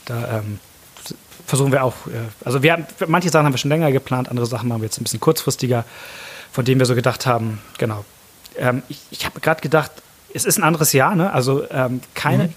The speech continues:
Speaker 1: keine Gottesdienste an Heiligabend. Darf ich dir mal eine ehrliche Frage stellen?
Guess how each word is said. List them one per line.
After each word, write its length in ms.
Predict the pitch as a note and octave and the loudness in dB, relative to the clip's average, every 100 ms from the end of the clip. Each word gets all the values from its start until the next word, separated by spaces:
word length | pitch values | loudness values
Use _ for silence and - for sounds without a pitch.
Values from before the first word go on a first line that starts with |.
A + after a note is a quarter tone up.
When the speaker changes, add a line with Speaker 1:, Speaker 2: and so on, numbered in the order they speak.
| - | -8
Speaker 1:
keine 260 | - E3 | -2 -2
Gottesdienste 440 | E3 D3+ - D3 D3+ | 2 0 2 0 0
an 200 | C3 - | -2 -2
Heiligabend. 680 | C#3 C#3 - B2+ D3+ G#3 - - - - - - - - - - - - D#3+ | -2 -2 0 0 0 -4 -10 -20 -20 -20 -20 -20 -20 -20 -20 -20 -20 -20 -4
Darf 120 | D3+ | -2
ich 60 | F#3+ | 2
dir 60 | |
mal 80 | F3 | 2
eine 80 | D3+ | 2
ehrliche 260 | D3 F#3 E3 | 2 0 -4
Frage 320 | - B2 E3 | -2 -2 -2
stellen? 380 | - D#3+ F3+ | 0 0 0